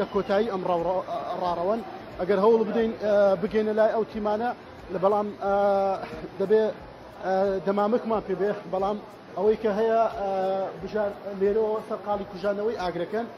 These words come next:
ئەوە تیمەکانی تیا کەوتن تیمەکانی ئاگر کوژێنەوەن، لێرەوە هاتوونەتە ژوورەوە، ئەم ڕاڕەوەیان کردوتەوە بۆی بتوان بە تەواوەتی،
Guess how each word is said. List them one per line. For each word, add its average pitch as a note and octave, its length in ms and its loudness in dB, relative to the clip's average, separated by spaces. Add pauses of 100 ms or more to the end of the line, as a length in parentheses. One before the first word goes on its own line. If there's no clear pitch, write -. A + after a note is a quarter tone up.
(340)
ئەوە F3+ 220 0
تیمەکانی G#3+ 500 -2
تیا G#3 200 0 (640)
کەوتن G3+ 320 -6
تیمەکانی G3+ 460 -6
ئاگر G3 260 -4
کوژێنەوەن، G#3 480 -2 (480)
لێرەوە A3+ 320 6
هاتوونەتە B3 440 2
ژوورەوە، A#3 320 0
ئەم A#3 100 -4 (260)
ڕاڕەوەیان G#3+ 520 4
کردوتەوە G#3+ 440 0
بۆی A3+ 200 -4
بتوان A#3 300 -2
بە A3 140 -4
تەواوەتی، A3 360 2